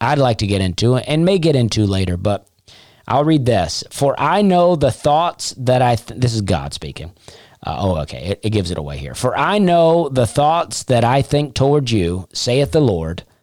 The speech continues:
thoughts of peace and not of evil, to give you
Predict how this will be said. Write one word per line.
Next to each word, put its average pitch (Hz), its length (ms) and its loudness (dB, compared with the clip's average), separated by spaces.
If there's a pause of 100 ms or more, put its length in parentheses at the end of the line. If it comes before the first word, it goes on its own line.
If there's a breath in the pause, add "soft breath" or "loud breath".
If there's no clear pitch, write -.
thoughts 180 480 -2
of 180 180 -2
peace - 560 0 (500 soft breath)
and 127 280 2
not 180 280 0
of 170 160 2
evil, 95 540 0 (540)
to 131 120 0
give 143 320 0
you 151 380 4